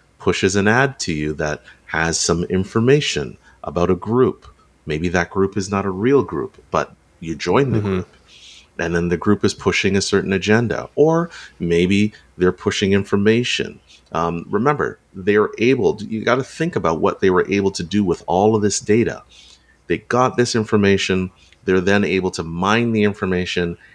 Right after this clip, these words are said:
Speaker 1: and then understand the habits of people, and then
Speaker 2: Mm-hmm.
Speaker 1: really hyper target them. I'm not saying we, you know, companies don't use ads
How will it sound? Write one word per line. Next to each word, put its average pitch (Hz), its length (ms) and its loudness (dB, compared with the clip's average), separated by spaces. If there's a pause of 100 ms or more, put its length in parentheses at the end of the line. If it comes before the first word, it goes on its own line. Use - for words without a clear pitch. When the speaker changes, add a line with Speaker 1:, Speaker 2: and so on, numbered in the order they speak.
(140)
Speaker 1:
and 85 220 0
then 87 220 2
understand 90 520 -2
the 80 60 -4
habits 95 600 -4
of - 100 -20
people, - 400 -14 (480)
and 92 160 -4 (100)
then 92 360 0 (100)
Speaker 2:
Mm-hmm. 95 560 -4
Speaker 1:
really 123 460 4
hyper 101 440 -4
target 95 520 -2
them. - 180 -12
I'm 92 100 -6
not 208 160 -4
saying 123 220 0
we, 104 160 2 (120)
you 98 100 -4
know, 85 260 -4 (120)
companies 90 440 -4
don't 87 260 -4
use 82 280 -12
ads 82 560 -2